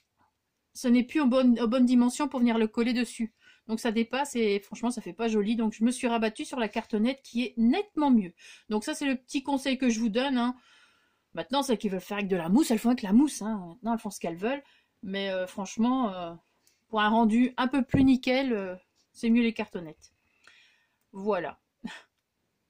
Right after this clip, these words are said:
Comme je, vous savez que je suis un peu maniaque, alors le, la mousse qui dépasse, euh, même si vous pouvez la découper après, euh, c'est, c'est pas évident. Donc, euh, voilà.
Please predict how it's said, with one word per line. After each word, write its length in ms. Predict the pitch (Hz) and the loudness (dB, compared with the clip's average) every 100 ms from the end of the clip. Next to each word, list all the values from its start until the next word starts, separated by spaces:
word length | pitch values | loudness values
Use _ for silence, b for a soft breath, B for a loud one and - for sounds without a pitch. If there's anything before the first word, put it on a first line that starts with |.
| _ _ _ _ _ _ _ _ _ | _ _ _ _ _ _ _ _ _
Comme 160 | - 196 | -16 -14
je, 100 | 196 - | -14 -12
vous 100 | 208 | -10
savez 280 | 233 240 254 | -4 -2 0
que 60 | |
je 40 | 226 | -2
suis 160 | - - | -4 -6
un 100 | 226 | -2
peu 120 | 247 | 0
maniaque, 460 | 214 196 233 254 | 0 0 -4 -4
alors 200 | 190 190 | -6 -4
le, 180 | 196 196 | -4 -2
la 120 | 202 | 2
mousse 200 | 226 247 | 2 2
qui 120 | - 202 | -2 -4
dépasse, 500 | 214 - 240 254 - | -4 -2 -4 -4 -8
euh, 300 | 202 175 170 - _ | -8 -8 -10 -16 _
même 180 | - 226 | -4 -2
si 140 | 240 254 | 2 2
vous 540 | 220 240 233 226 208 - | 4 4 4 2 -2 -8
pouvez 200 | 226 214 | -2 2
la 100 | 214 | 2
découper 360 | 214 208 - 220 | 0 -2 -4 -2
après, 440 | 202 - 233 240 | -2 -4 0 0
euh, 80 | 196 | 0
c'est, 240 | - 190 _ _ b b b b b | -6 -12 _ _ b b b b b
c'est 140 | - 196 | -12 -6
pas 160 | 202 | -2
évident. 380 | 208 190 170 185 | -2 -4 -10 -10
Donc, 220 | 175 165 | -12 -16
euh, 140 | - 160 - _ _ _ _ - | -18 -18 -20 _ _ _ _ -20
voilà. 300 | 190 175 - | -14 -12 -12